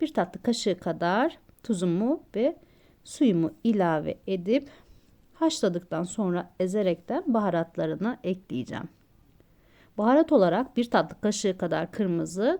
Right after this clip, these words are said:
toz biberim, bir çay kaşığı kadar pul biberim ve yarım çay kaşığı kadar karabiberim var. Baharatlarını karıştıraraktan soğumaya bırakacağım. Kaşarını iki yüz elli gram kadar kaşarım var.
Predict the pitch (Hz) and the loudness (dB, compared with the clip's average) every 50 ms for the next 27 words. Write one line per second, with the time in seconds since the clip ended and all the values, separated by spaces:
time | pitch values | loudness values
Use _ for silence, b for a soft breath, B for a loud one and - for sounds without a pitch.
0 | - - - 180 175 175 175 165 160 160 165 202 277 370 - B B B B B | -2 -2 0 0 0 0 -2 -4 -2 0 2 2 2 0 -2 B B B B B
1 | B B B B 226 226 - - 320 330 330 330 - 226 - - - 180 165 - | B B B B -2 0 0 2 2 2 4 4 2 0 0 0 -2 -4 -4 -2
2 | - 170 160 160 160 185 240 320 330 - - 311 240 185 175 160 165 165 190 214 | -4 -4 -4 0 0 0 2 0 0 0 2 2 2 2 2 0 2 2 2 2
3 | 214 190 202 262 339 277 196 196 220 226 - - 320 302 277 277 - 185 180 - | 0 0 0 0 2 2 2 4 2 2 0 0 0 0 0 0 -2 -4 -6 -6
4 | - 170 - - 180 165 165 208 247 262 262 - 196 170 165 160 160 156 160 156 | -8 -8 -6 -6 -4 -2 0 0 0 0 -2 -2 0 0 0 -2 -4 -4 -2 -2
5 | 151 143 147 156 151 180 240 330 370 - b b b b b b b b b b | -2 -2 -2 -2 0 0 0 0 -2 -6 b b b b b b b b b b
6 | b _ _ - - 311 320 302 277 269 - - 202 185 180 170 170 170 185 226 | b _ _ -2 2 4 6 6 6 4 4 2 2 2 4 4 2 2 2 2
7 | 262 - - 208 185 196 196 - - 233 202 175 170 165 175 180 - - 202 202 | 0 0 2 2 2 2 0 -2 -2 0 0 2 2 2 0 -2 -4 -4 -2 0
8 | 233 285 381 - - _ _ _ _ _ _ _ _ _ b b b b b b | 2 2 0 -2 -6 _ _ _ _ _ _ _ _ _ b b b b b b
9 | b b _ _ _ _ _ _ _ _ _ - - - 294 254 180 165 160 160 | b b _ _ _ _ _ _ _ _ _ -20 -2 2 4 4 4 4 2 0
10 | 156 156 160 175 185 180 - 185 175 - 214 269 339 - - - - - - 302 | 0 0 2 2 2 0 -2 -6 -6 -2 0 0 0 -2 -6 -16 -20 -10 -6 -6
11 | 302 - - 208 180 170 165 208 254 - - 220 - - 202 170 180 175 170 175 | -2 0 2 2 2 2 2 0 -2 -2 -4 -4 -2 -2 0 0 0 0 0 -2
12 | 160 - 294 170 160 165 - 151 160 143 160 - - 202 - - 190 170 160 156 | -2 -2 -2 -2 -2 -4 -4 -6 -6 -6 -6 -4 -2 -4 -2 0 0 0 0 -2
13 | 156 165 208 277 381 | -2 -2 -2 -2 -4